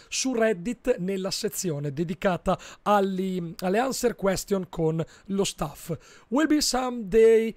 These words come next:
a mod like one versus one to predict P V P with matchmaking?"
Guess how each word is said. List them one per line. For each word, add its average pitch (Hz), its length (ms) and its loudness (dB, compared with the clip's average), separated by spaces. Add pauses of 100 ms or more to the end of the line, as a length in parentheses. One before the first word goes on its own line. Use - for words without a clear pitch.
(160)
a 233 180 2
mod 190 380 0
like 175 400 0
one 220 240 2
versus 220 320 -4
one 196 160 0
to 185 120 -6
predict 196 460 -4
P 233 160 -6
V 262 140 -4
P 220 360 -4 (180)
with 226 180 -2
matchmaking?" 220 680 -4